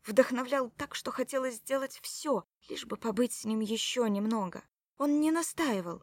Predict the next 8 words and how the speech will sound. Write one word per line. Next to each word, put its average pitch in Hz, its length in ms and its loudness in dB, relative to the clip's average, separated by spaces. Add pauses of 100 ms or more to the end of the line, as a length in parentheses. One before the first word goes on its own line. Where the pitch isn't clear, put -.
даже 202 260 -2
вяло 208 240 2
сопротивлялся, 214 840 -2
и 196 40 0
это 202 180 -2
манило 226 380 -2
лишь 208 300 -4
сильнее. 220 600 -4